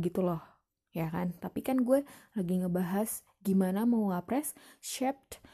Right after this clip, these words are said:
my personality dan, eh, my work ethic sampai sekarang, kayak gitu sih. Itu untuk diri gue sendiri dari segi experience, exposure, networking, dan seteranya-, dan seterusnya.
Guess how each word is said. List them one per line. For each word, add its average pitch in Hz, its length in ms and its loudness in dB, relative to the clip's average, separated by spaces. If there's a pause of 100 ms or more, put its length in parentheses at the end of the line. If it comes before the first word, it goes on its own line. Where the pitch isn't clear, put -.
(180)
my 196 160 2
personality 185 720 -2
dan, 175 320 4 (840)
eh, 185 340 0
my 175 240 2
work 190 240 2
ethic 208 320 -2
sampai 202 240 -2
sekarang, 175 560 -4
kayak 175 240 0
gitu 190 140 -4
sih. 165 260 -4 (720)
Itu 180 420 -2
untuk - 320 -6
diri 175 240 2
gue 160 140 0
sendiri 170 560 0
dari 175 240 0
segi 175 260 -2
experience, 190 720 0
exposure, - 600 -6
networking, 190 580 -4
dan 190 140 -6
seteranya-, 185 420 -8 (160)
dan 202 540 4
seterusnya. 190 1300 -2